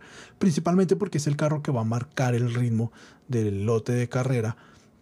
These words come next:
previo a la competencia, previo a que se largue la, la competencia. En Estados Unidos, todas las carreras, en la mayoría de las categorías, se largan detrás del Pace Car, son largadas en movimiento.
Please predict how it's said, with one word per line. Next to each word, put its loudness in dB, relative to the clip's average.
previo 4
a 2
la 4
competencia, -2
previo 0
a -4
que -8
se -2
largue 0
la, -4
la -6
competencia. -2
En 2
Estados 2
Unidos, 2
todas 2
las 0
carreras, -2
en 2
la 0
mayoría 2
de 4
las -2
categorías, 0
se 0
largan 2
detrás -2
del 0
Pace -2
Car, -8
son -4
largadas -2
en 0
movimiento. -2